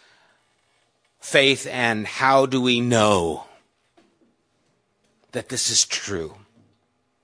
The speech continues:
a-, and how apologetics can help us with information, but information will not bring us into relationship or knowledge of God.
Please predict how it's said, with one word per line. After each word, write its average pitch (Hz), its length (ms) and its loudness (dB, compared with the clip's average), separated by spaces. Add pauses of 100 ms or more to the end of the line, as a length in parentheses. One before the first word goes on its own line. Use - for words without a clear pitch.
(600)
a-, - 220 -6
and 139 140 0
how 135 460 4 (1200)
apologetics 151 960 4
can 117 220 -4
help 208 500 0
us 107 340 -2
with 123 180 -8
information, 131 880 0 (360)
but 135 280 -2 (240)
information 165 880 2
will 120 120 0
not 135 320 -2
bring 131 260 -2
us 110 180 -4
into 123 400 -6
relationship 107 920 -6
or 101 120 -12
knowledge 92 440 -10
of 82 140 -16
God. 76 360 -16